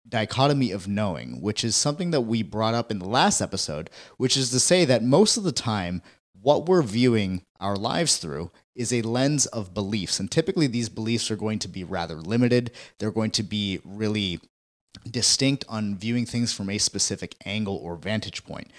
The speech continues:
But when we look at things in the integral view, what we're doing is we're taking a total view of things. We're acknowledging what we don't know.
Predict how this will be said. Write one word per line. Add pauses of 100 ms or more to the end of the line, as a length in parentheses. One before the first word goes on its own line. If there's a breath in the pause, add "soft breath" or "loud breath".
(160 loud breath)
But
when
we
look
at
things
in
the
integral
view,
what
we're
doing
is
we're
taking
a
total
view
of
things.
We're
acknowledging (300 loud breath)
what
we
don't
know.